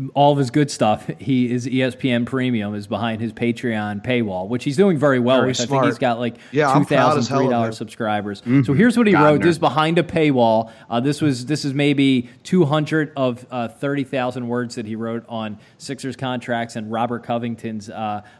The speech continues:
Speaker 1: uh, upcoming negotiations. Uh,
Speaker 2: Mm.
Speaker 1: quote, "Building the bench would be tough, especially," this is if the Sixers maxed Lowry and what their team would look like two years from now. Quote, "Building the bench would be tough,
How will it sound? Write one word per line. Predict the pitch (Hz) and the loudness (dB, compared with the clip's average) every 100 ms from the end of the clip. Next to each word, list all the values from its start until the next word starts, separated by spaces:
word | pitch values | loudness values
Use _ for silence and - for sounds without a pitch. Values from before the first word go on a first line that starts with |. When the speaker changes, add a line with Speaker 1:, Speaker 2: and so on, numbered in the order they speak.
| _ - | _ -10
Speaker 1:
uh, | 110 - | -10 -8
upcoming | 120 120 135 120 117 113 107 | -10 -8 -6 -6 -6 -8 -12
negotiations. | 123 117 113 107 117 107 101 101 92 _ _ _ | -12 -8 -8 -6 -8 -8 -10 -14 -16 _ _ _
Uh, | 120 117 110 113 113 110 107 | -6 -4 -2 -2 -2 -2 -4
Speaker 2:
Mm. | |
Speaker 1:
quote, | 95 190 120 - _ _ - | -2 -2 -2 -8 _ _ -4
"Building | 127 220 240 190 | 2 2 2 0
the | |
bench | 147 156 160 | 0 -4 -2
would | 151 | -4
be | 127 123 | -4 -4
tough, | 156 185 185 | 0 -2 -4
especially," | 127 - 160 160 - 147 | -16 -6 -4 -4 -6 -8
this | 147 214 226 | -2 -2 -2
is | 170 - | -4 0
if | 214 233 - - | 0 0 -8 -12
the | - 165 | -6 -4
Sixers | 196 185 175 156 | -4 -4 -4 -6
maxed | - 143 143 147 156 | -8 -6 -4 -4 -6
Lowry | 147 135 127 120 113 110 - _ | -2 0 2 0 -2 -6 -12 _
and | 127 127 | -8 -6
what | 131 156 160 | 0 0 0
their | 165 | -6
team | 151 160 | -4 -4
would | 143 127 | -4 -4
look | 135 143 | -6 -2
like | 131 127 | -4 -4
two | - 147 | -4 -2
years | 143 131 120 | 0 -2 -6
from | 120 | -6
now. | 113 90 - | -6 -8 -8
Quote, | 170 135 - - _ | -2 -2 -4 -20 _
"Building | 165 185 202 | -2 0 0
the | 175 | -2
bench | 165 156 147 | -4 -6 -8
would | 131 | -6
be | 120 | -6
tough, | - 175 208 | -4 -4 -4